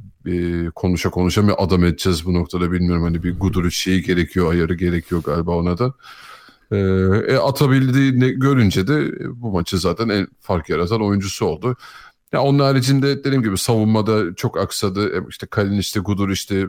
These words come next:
böyle çok adam kaçırdıkları pozisyonları oldu belki de. Yani Fenerbahçe standartının çok altındaydı. İşte böyle maçlarda aslında şey olsaydı güzel olurdu.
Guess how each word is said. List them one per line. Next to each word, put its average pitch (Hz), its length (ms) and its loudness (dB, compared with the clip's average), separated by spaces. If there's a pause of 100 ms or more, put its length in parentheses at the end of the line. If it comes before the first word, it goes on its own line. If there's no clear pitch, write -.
(120)
böyle - 180 -18
çok - 180 -14 (160)
adam 101 300 -2
kaçırdıkları 95 580 -4
pozisyonları 101 640 -2
oldu 92 260 -2
belki 85 260 -4
de. 87 40 -2
Yani 85 180 -4
Fenerbahçe 87 500 -4
standartının 90 580 -4
çok - 240 -8
altındaydı. 85 760 -6 (500)
İşte 143 180 -4
böyle 160 180 2
maçlarda 160 520 2
aslında 151 440 0
şey 151 200 0
olsaydı 143 640 0
güzel 123 340 0
olurdu. 90 600 -2